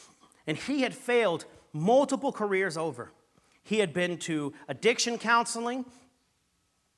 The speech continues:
He was in the middle of a divorce. He had lost a relationship with his elder daughter.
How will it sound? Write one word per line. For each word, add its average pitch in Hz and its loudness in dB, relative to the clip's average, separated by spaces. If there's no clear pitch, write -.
He 175 0
was 165 0
in 180 0
the 175 0
middle 196 2
of 165 2
a 156 -2
divorce. 196 -2
He 208 0
had 185 2
lost 196 2
a - -6
relationship 208 -4
with 185 -6
his 165 -4
elder 170 -2
daughter. 220 0